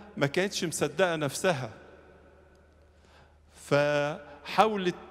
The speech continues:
تقرب للمسيح وتمسكه، مش مصدقة. الحاسة المضيئة تجعلك تستجيب وتستمع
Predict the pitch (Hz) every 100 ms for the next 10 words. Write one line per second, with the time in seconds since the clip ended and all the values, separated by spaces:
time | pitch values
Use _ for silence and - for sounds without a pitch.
0 | - 143 185 214 190 170 143 147 147 143
1 | - 196 196 - - - - - - 135
2 | 139 135 - 208 202 214 185 - - -
3 | - - - - - 113 - 139 139 -
4 | 196 - - - - - - - - -
5 | - - _ _ _ _ _ _ - -
6 | - 131 135 - 214 - 175 151 147 135
7 | 180 185 165 156 139 - - - - -
8 | 135 135 160 160 127 - - - - -
9 | - 131 - - 127 139 160 143 131 123
10 | - 123 - - 170 143 107 95